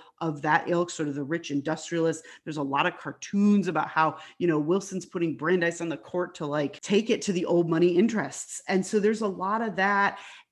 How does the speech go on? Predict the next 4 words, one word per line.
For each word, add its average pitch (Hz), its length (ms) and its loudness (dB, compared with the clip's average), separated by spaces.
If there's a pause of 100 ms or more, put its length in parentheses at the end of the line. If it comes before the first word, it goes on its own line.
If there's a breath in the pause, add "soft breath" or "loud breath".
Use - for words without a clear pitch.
(200)
Anytime 247 600 4
you're 226 280 2
linking 220 560 2
money 196 480 4